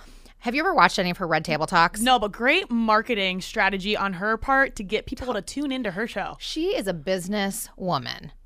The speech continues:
Speaker 1: a total businesswoman. And, like, this is actually very strategic and, like, super smart. I agree. They broke records on Facebook within one hour after this was released. So that's where this goes. It's on Facebook.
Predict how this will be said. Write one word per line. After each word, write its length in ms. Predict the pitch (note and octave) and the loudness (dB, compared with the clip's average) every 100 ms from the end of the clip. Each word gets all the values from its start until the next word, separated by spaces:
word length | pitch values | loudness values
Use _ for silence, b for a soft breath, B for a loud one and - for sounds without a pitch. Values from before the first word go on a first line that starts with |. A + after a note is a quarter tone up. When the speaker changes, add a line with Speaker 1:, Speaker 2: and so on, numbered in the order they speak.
| - | 2
Speaker 1:
a 80 | |
total 540 | B3 - - A#3 A3 G#3 | 2 2 6 6 8 4
businesswoman. 440 | E3+ D#3+ D#3+ D#3+ | 2 -2 -4 -6
And, 160 | - C#4 | 0 6
like, 180 | D4+ A#3 | 6 8
this 200 | C#4 - | 4 4
is 260 | G4+ G4 - - - - | 0 0 -12 -20 -20 4
actually 600 | F#3 E3 - E3 F3 D#3+ - | 6 6 4 -2 0 -2 -4
very 480 | E3+ E3 D3 D3+ D#3 | 0 2 2 0 -4
strategic 720 | - E3+ D#3 C#3+ D3 D3+ - - | -4 -6 -4 -8 -2 -4 -2 -4
and, 160 | D3+ | -2
like, 280 | D3 C#3 - | -2 -4 -6
super 480 | - - F3+ C#3+ C#3+ | -6 -4 -2 -4 -8
smart. 460 | - E3+ C#3+ D3 - | -8 -6 -2 0 0
I 140 | E3 D#3 | 0 0
agree. 520 | C#3+ D3+ C#3+ E3+ A3 b b b - | 0 -6 -4 -2 -4 b b b -4
They 240 | F#3 A3 | 2 2
broke 400 | A#3 G#3+ A3 G#3+ | 2 6 6 6
records 680 | - E3+ F3 F3+ B3 B3 A#3 | -6 2 4 4 4 2 0
on 220 | - F#3 | -2 -2
Facebook 480 | E3+ E3+ D#3 - D3+ - | 0 -4 -4 -8 -10 -6
within 420 | F3+ F#3+ F3+ F3+ | -4 0 -2 -2
one 260 | E3 F3 A3+ - | 0 2 2 4
hour 500 | D#3+ D#3 G3+ C4+ - - | 4 6 4 4 -2 4
after 360 | F3 E3 - G3 | 8 8 6 2
this 300 | F3 E3 - | 4 0 0
was 180 | F3+ E3 | -2 0
released. 380 | D#3+ C#3+ F3+ - | -4 -2 -4 0
So 80 | |
that's 300 | E3+ D3+ - | 6 6 6
where 160 | F3 D3+ | 0 0
this 180 | D3+ - | -2 -4
goes. 460 | D#3+ C#3 D#3 F#3+ | -6 -2 -2 -2
It's 160 | - E3+ | -4 -6
on 180 | D#3+ D3 | -6 -6
Facebook. 640 | D#3 D3 - G#3 B3 - | -6 -8 4 4 4 -4